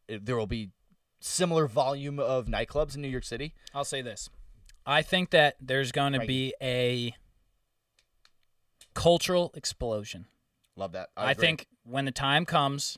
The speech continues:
Speaker 2: it's gonna be roaring twenties on that ass, and people are gonna be fucking partying every which way they can go. And we're kinda out of that age group.
Speaker 1: I'm not gonna be for the next twelve months.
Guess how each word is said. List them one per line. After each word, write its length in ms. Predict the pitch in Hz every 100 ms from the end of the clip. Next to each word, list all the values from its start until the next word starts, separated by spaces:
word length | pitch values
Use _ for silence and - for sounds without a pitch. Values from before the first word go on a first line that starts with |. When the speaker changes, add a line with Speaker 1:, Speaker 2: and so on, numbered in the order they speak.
| _
Speaker 2:
it's 100 | 123
gonna 140 | 135
be 120 | 127 117
roaring 380 | 120 127 143
twenties 340 | 143 147 135 131
on 140 | 131
that 120 | 135
ass, 420 | 123 110 110 - - _ _ _ _
and 140 | 123 120
people 220 | 131 135
are 80 | 131
gonna 140 | 127
be 320 | 120 113 107 -
fucking 420 | - 123 123 110
partying 460 | - 127 123 127 120 -
every 260 | 117 120
which 200 | 120 117
way 160 | 123 117
they 120 | 113
can 180 | - 110
go. 340 | 107 104 143 - _ _ - - -
And 160 | 165 165
we're 180 | 196 226
kinda 480 | 240 220 196 151 - _ _
out 240 | 127 120 135
of 120 | 135
that 300 | 156 147 - _ _ -
age 400 | 127 131 143 143
group. 300 | 156 185 180 _ _ _ _ _
Speaker 1:
I'm 160 | 117 117
not 200 | 120 123
gonna 120 | 110
be 180 | 95 101
for 120 | 98
the 120 | 104
next 200 | 104 101
twelve 220 | - 101
months. 320 | 98 107 101